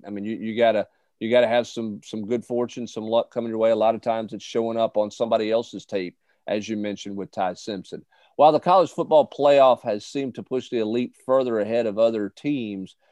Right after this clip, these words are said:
do you think there will be any type of correction in the future to balance things out, or are we just waiting for Nick Saban to retire,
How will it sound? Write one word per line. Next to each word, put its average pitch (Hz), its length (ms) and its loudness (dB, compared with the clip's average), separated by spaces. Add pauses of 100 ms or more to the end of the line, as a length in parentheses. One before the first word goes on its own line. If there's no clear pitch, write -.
(160)
do 120 80 -2
you 127 60 2
think 143 220 -2
there 147 80 0
will 135 80 4
be 127 400 0
any 139 160 -2
type 135 280 2
of 113 100 -6
correction 117 560 -2
in 107 100 -6
the 101 80 -8
future 120 320 -8
to 107 60 -6
balance 107 420 -2
things 101 240 -10
out, 131 240 4
or 110 40 -4
are - 20 -2
we 110 100 -4
just 110 180 -8
waiting 110 220 -2
for 101 140 -8
Nick 107 160 -8
Saban 107 320 -4
to 95 40 -10
retire, 107 460 0